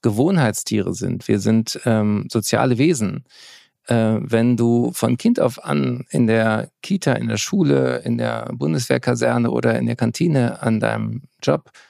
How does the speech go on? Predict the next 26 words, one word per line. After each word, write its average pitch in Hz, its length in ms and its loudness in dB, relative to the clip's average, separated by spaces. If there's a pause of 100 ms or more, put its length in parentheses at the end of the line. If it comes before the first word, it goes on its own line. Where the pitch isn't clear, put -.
(360)
eine 127 460 0
leckere 123 460 -2
pflanzenbasierte 123 720 -2
Ernährung 110 720 0 (220)
kriegst, - 500 -2 (420)
dann 117 180 2
denkst 180 260 2
du 139 100 2
gar 113 180 2
nicht, 117 160 -2
dass 113 140 -2
Nackensteak 110 680 0
irgendwie 110 560 0
der, 104 320 0
der, 101 440 -2 (320)
<laughs> - 400 -2
das, - 260 0 (460)
ähm, 123 760 2
der, 139 140 0
der, 120 280 2
der 120 140 2
Pfad 127 400 0
in 123 120 -2
den 117 120 0
Himmel 147 300 0
ist, 113 300 -8